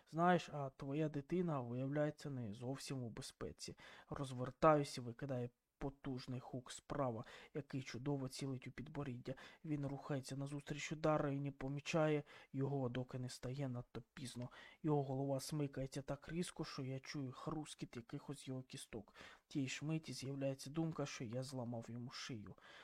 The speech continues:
Однак з його шиєю все гаразд, він потрапляв у бійки і не раз, і його шрами це ясно засвідчують. Фанго розпластується на мармуровій підлозі, але, приземлившись, не рухається.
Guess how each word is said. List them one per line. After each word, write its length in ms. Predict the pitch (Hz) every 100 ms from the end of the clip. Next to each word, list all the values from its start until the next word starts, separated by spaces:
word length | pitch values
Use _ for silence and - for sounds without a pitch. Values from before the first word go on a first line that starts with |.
| - _
Однак 420 | 160 160 190 180 147
з 60 |
його 160 | 135 131
шиєю 340 | - 156 143
все 200 | 135 143
гаразд, 460 | 131 147 123 - -
він 240 | 143 123
потрапляв 640 | - 110 120 139 131 131
у 60 | 120
бійки 440 | 139 170 170 -
і 80 | 113
не 180 | 92 92
раз, 260 | 135 165 - - - -
і 100 | 156
його 220 | 139 127
шрами 600 | - - 131 131 135 131
це 240 | - 139
ясно 440 | 117 104 123 - 147
засвідчують. 760 | 139 - - 76 - - - - - _ _ _ _ _ _ _
Фанго 520 | - - 127 123 123
розпластується 800 | 107 - - 117 - 101 - -
на 240 | 117 104 92
мармуровій 640 | 123 127 127 135 120 123
підлозі, 580 | 123 - 175 165 156 180 - - - -
але, 280 | 123 123 117
приземлившись, 960 | - 113 123 123 143 143 - 135 - - - -
не 260 | 110 120 117 _ -
рухається. 720 | 143 143 131 110 - - -